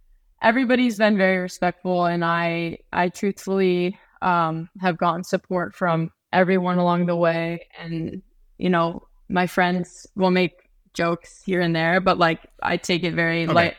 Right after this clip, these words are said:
Speaker 1: lightheartedly, and, um, just, you know, being, like, the only Jewish player sometimes, like, that's, you know, just a,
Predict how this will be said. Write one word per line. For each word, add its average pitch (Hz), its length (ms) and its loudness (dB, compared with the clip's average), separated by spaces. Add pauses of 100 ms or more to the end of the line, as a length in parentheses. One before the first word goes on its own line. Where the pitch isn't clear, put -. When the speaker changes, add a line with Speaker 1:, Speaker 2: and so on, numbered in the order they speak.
Speaker 1:
lightheartedly, 165 840 2
and, 160 260 -4 (520)
um, 165 640 -2 (340)
just, - 360 0
you 208 160 0
know, 180 280 2
being, 185 160 2
like, 170 220 0
the 170 60 -6
only 175 200 0
Jewish 160 340 -4
player 156 300 -2
sometimes, 165 520 -2
like, 165 180 0
that's, - 360 -4 (760)
you 185 100 -2
know, 170 200 2 (200)
just - 240 -6
a, 165 300 2